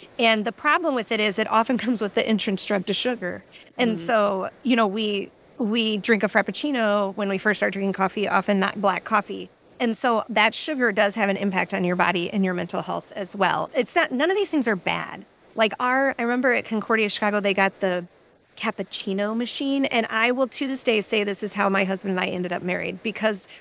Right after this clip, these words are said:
Speaker 1: we really enjoyed a good free cappuccino that was prepaid by our dining room plan. And so we were always the last ones sitting around the table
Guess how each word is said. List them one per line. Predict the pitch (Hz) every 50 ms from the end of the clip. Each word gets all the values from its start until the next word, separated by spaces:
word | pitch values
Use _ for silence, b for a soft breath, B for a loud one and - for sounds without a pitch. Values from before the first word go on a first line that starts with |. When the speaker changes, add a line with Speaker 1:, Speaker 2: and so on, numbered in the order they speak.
| B - -
Speaker 1:
we | 226 202 220 233 240 240 247 240 233
really | - 233 202 220 233 233 233 233
enjoyed | 226 214 190 - 220 220 233 226 226 220 220 -
a | - 214
good | 196 180 170 208 226 226 226 226 226 208 196 190 - _ _ _ _
free | - - 233 233 240 233
cappuccino | - - 247 233 226 - 202 - - 277 277 269 226 202 202
that | 190 208 202 -
was | 226 196
prepaid | - - - 254 240 - - - 262 254 233 208 196 190
by | - 202 202 208
our | 202 208
dining | 214 233 247 254 240 220
room | 214 214 208 202
plan. | 208 - 208 196 190 202 202 202 202 B B B B B B B
And | 226 226
so | - 247
we | 226 220
were | 220 -
always | - 220 240 233 -
the | 240 220
last | 202 196 190 196 208 - -
ones | 220 220 196 190
sitting | - - 208 202 202
around | 196 185 180 180
the | 180 180
table | - - 220 247 277 240 196 180 180 185 190 196 208